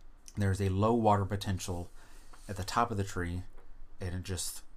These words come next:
pulls the water without having a pump. So that's kind of pretty nifty. Um,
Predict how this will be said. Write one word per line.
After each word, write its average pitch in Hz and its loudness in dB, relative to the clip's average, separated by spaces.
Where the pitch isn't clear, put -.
pulls 120 0
the 117 2
water 92 2
without 95 -2
having 90 -2
a 82 -4
pump. 78 -8
So - -8
that's 92 -4
kind 87 -2
of 85 -8
pretty 90 -2
nifty. 85 -6
Um, 87 -2